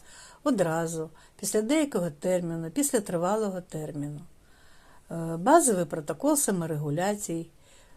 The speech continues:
а також що потрібно знати педагогам про дітей у стресовій ситуації.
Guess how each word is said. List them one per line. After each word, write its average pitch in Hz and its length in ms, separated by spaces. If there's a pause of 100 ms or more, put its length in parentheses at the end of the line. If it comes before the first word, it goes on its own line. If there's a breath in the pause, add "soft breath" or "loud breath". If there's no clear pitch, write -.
(160 soft breath)
а 202 100
також 254 380
що 320 160
потрібно 233 540
знати 226 320
педагогам 208 720
про 170 140
дітей 156 380
у 247 40
стресовій 190 540
ситуації. 151 920